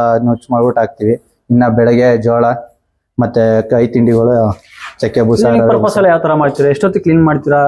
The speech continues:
Speaker 2: ನಾವ್ ಎಷ್ಟು
Speaker 1: ಸರ್,
Speaker 2: ಹೊತ್ತಿಗೆ
Speaker 1: ಬೆಳಗ್ಗೆ ನಾವು ಆರು ಗಂಟೆಗೆ ಎದ್ರೆ ಇದೇನ್ ಜಾಸ್ತಿ ಗಲೀಜಾಗಲ್ಲ, ಮೇಲ್ಗಡೆ ಕೆಳಗಡೆ ಇರುತ್ತೆ. ಎರಡ್ ದಿನಕ್ಕೊಂದ್ಸಲ ನೀಟಾಗಿ
Speaker 2: ಹ್ಮ್.
Speaker 1: ಕ್ಲೀನ್ ಮಾಡ್ಕೊಬಿಟ್ರೆ ಏನು ಕುರಿ ಒಂದ್ ಹಾಲು ಹೆಚ್ಚು ಕಮ್ಮಿ ಒಂದ್ ತಿಂಗ್ಳು ಮೇಲೆ ಆಯ್ತು ತಂದು
Speaker 2: ಹ್ಮ್.
Speaker 1: ಒಂದೊಂದ್ ಚೂರ್ ಗಲೀಜಾಗಿಲ್ಲ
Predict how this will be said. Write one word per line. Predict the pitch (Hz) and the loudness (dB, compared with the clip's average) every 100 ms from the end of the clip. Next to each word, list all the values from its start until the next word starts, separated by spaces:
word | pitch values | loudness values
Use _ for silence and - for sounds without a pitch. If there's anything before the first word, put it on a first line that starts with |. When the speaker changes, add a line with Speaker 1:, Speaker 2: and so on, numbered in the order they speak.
| 165 | -2
Speaker 2:
ನಾವ್ | 147 139 | -4 -2
ಎಷ್ಟು | 139 | 0
Speaker 1:
ಸರ್, | 143 | 0
Speaker 2:
ಹೊತ್ತಿಗೆ | 135 135 | 0 2
Speaker 1:
ಬೆಳಗ್ಗೆ | 139 151 165 | 2 2 2
ನಾವು | 165 165 165 170 | 2 2 2 2
ಆರು | 139 135 143 | 0 0 2
ಗಂಟೆಗೆ | 156 156 156 | 0 0 0
ಎದ್ರೆ | 151 156 | 2 2
ಇದೇನ್ | 160 165 135 | 2 2 2
ಜಾಸ್ತಿ | 139 151 175 | 0 0 0
ಗಲೀಜಾಗಲ್ಲ, | 143 156 156 160 156 | 2 2 2 2 2
ಮೇಲ್ಗಡೆ | 139 147 143 123 127 151 - | 2 2 2 2 2 0 0
ಕೆಳಗಡೆ | 131 147 156 | 0 2 2
ಇರುತ್ತೆ. | 143 151 - | 2 0 2
ಎರಡ್ | 117 139 147 | 2 2 2
ದಿನಕ್ಕೊಂದ್ಸಲ | 160 156 151 151 156 | 0 0 -2 0 0
ನೀಟಾಗಿ | 143 147 135 147 160 147 110 | 2 2 0 0 2 2 0
Speaker 2:
ಹ್ಮ್. | - - 165 | -4 -4 2
Speaker 1:
ಕ್ಲೀನ್ | 143 151 | 2 4
ಮಾಡ್ಕೊಬಿಟ್ರೆ | 147 135 131 123 165 143 113 120 | 2 0 0 0 2 2 0 0
ಏನು | 131 123 - | 0 0 0
ಕುರಿ | 151 | 2
ಒಂದ್ | 147 143 143 | 2 2 2
ಹಾಲು | 139 147 | 2 2
ಹೆಚ್ಚು | 160 151 156 | 2 0 -2
ಕಮ್ಮಿ | 165 | 0
ಒಂದ್ | 160 156 156 | 2 2 0
ತಿಂಗ್ಳು | - 165 185 | 0 2 2
ಮೇಲೆ | 175 165 | 4 2
ಆಯ್ತು | 160 151 | 0 0
ತಂದು | 147 131 180 | 0 2 0
Speaker 2:
ಹ್ಮ್. | - - - 170 147 | -6 -12 -2 2 2
Speaker 1:
ಒಂದೊಂದ್ | 135 147 139 | 4 2 2
ಚೂರ್ | 185 185 | 0 2
ಗಲೀಜಾಗಿಲ್ಲ | 160 156 139 131 113 | 2 2 2 2 0